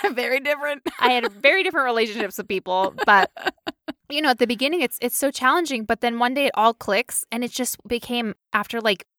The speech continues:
Speaker 2: I don't know, like, a year and a half, it became, like, so easy suddenly to speak Spanish. The same thing happens with gratitude or,
Speaker 1: Mm-hmm.
Speaker 2: or these new thought patterns.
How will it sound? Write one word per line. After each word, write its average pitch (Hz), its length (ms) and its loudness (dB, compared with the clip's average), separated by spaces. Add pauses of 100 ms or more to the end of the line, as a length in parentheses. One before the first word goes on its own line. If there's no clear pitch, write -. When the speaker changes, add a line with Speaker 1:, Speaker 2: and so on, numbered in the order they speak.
Speaker 2:
I 214 80 -10
don't 240 100 -10
know, 247 120 -6
like, 214 140 -4
a 202 40 -6
year 208 240 -4
and 214 80 -2
a 196 40 -4
half, 202 280 0
it - 80 -4
became, 226 320 -6
like, 180 240 -2
so 294 420 4
easy 349 320 4
suddenly 208 400 0
to 190 80 -2
speak - 240 -6
Spanish. 190 460 -4 (720)
The 262 80 0
same 330 300 -2
thing 381 220 -4
happens 302 760 -4
with 226 240 -6
gratitude 233 680 -2
or, 208 240 2
Speaker 1:
Mm-hmm. - 80 -4
Speaker 2:
or 214 100 0
these 214 220 -6
new 254 100 -4
thought 277 320 6
patterns. 196 480 -2